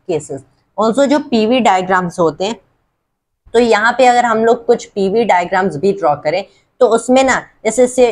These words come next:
isobaric प्रोसेस, प्रोसेस के लिए अगर हम लोग प्रेशर कांस्टेंट रख रहे हैं, so this kind of curve जो कि बन रहा है, that is an, is called an isobar। वही अगर हम लोगों ने Q equal zero रख दिया एक ऐसे पीवी डायग्राम में,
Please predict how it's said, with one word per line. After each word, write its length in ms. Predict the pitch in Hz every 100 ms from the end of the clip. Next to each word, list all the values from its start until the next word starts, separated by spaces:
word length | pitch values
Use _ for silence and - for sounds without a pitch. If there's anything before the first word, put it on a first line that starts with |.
| -
isobaric 540 | 214 185 208 180 180 196
प्रोसेस, 480 | 196 175 190 190 185 - _
प्रोसेस 340 | 202 196 190 -
के 120 | 180
लिए 100 | 175
अगर 240 | 170 196
हम 160 | 190 208
लोग 160 | 208
प्रेशर 320 | - 185 - 226
कांस्टेंट 500 | 202 175 165 196 165
रख 180 | 156
रहे 80 | 156
हैं, 80 | 143 _ _
so 100 | 247
this 220 | 185 247 -
kind 280 | 233 220 233
of 80 | 247 - _ 214
curve 280 | 214 185 143
जो 140 | 190
कि 180 | 190 226
बन 280 | 151 180 202
रहा 120 | 185
है, 120 | 170 156
that 240 | 156 -
is 100 | 196
an, 140 | 220 - 196
is 160 | 185 -
called 220 | 185 196
an 140 | 214 208 196
isobar। 520 | 185 170 190 139 127 127 _ _ _ _
वही 320 | 165 226 269
अगर 220 | 262 247 233
हम 200 | 220 226
लोगों 200 | 233 254
ने 80 | 247
Q 240 | - 247
equal 380 | 240 233 233 170
zero 260 | 180 185 196
रख 160 | 175 -
दिया 160 | 180 170
एक 180 | 277 -
ऐसे 240 | 180 196 226
पीवी 340 | 214 202 214
डायग्राम 460 | 185 160 165 151
में, 100 | 165